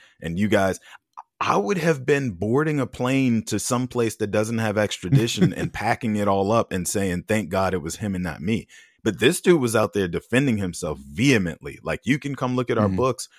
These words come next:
Speaker 1: Every token we have is backed up by the full faith and cre-," like, I don't understand this, but I don't understand the psychology of crypto investors either, because what the emergence of a spot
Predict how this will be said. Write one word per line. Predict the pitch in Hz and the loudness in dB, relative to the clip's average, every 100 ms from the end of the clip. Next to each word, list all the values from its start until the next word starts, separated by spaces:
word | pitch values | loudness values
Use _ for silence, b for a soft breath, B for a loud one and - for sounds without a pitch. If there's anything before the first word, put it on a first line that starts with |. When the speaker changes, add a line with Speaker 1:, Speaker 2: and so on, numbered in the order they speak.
| b b _ - | b b _ 0
Speaker 1:
Every | 135 135 | 2 0
token | 123 131 123 120 | -2 0 0 0
we | 117 120 | -2 2
have | 113 107 | 2 0
is | 90 | -2
backed | 85 107 110 - | 0 -2 0 -2
up | 113 - | -2 -2
by | 92 | -2
the | 87 | -4
full | - 123 117 | -2 -2 0
faith | - 107 98 | -2 -4 -6
and | 92 | -8
cre-," | - - - | -8 -8 -6
like, | 113 - _ _ _ _ _ _ _ - | -4 -6 _ _ _ _ _ _ _ 0
I | 98 | 2
don't | 113 107 | 4 2
understand | 101 95 - 85 71 | 0 -2 -6 -8 -8
this, | 64 - | -12 -6
but | 113 | 0
I | 107 113 | 2 2
don't | 123 131 | 2 2
understand | 120 110 113 104 | 0 0 -2 -4
the | 92 | -2
psychology | 95 87 101 92 92 87 | -4 -4 -2 0 0 -2
of | 80 | -6
crypto | - 104 - 85 | -2 -2 -2 -4
investors | 80 82 82 76 76 | -4 -6 -6 -8 -4
either, | 98 85 | -4 -4
because | 76 85 82 - b b b b _ | -8 -6 -6 -8 b b b b _
what | 78 82 110 120 98 | -12 0 2 2 0
the | 107 104 95 87 80 - | 0 2 0 -2 -4 -6
emergence | 95 90 92 120 123 123 104 - | -4 0 4 4 2 -2 -4 -4
of | 101 98 92 - - | -2 -2 -4 -6 -6
a | 90 85 80 76 71 _ _ _ - | -4 -2 -2 -6 -10 _ _ _ -12
spot | - - - 104 107 | -8 -6 -2 0 0